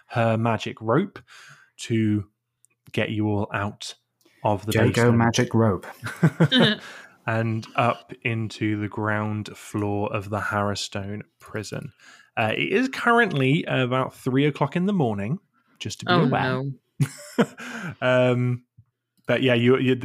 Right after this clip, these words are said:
Speaker 1: you, you don't encounter anything along your way. There's no, nothing. Everything feels,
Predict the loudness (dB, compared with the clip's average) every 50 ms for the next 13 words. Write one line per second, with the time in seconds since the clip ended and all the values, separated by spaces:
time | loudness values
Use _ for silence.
0 | -6 -4 -4 -4 -4 -6 -8 -10 -10 -10 -4 2 2 4 4 4 2 4 4 2
1 | 0 0 -4 -4 -2 -2 -2 -2 0 -2 -2 -2 -2 -2 -2 -2 -2 -2 -2 -2
2 | -2 -2 -2 0 0 0 0 -2 -2 -2 -4 -4 -2 -4 -4 -4 -4 -4 -4 -4
3 | -4 -2 -4 -4 -4 -6 -16 -18 -20 -10 -4 0 0 2 2 2 2 2 0 -2
4 | 0 0 2 4 4 4 4 2 0 -2 -6 -16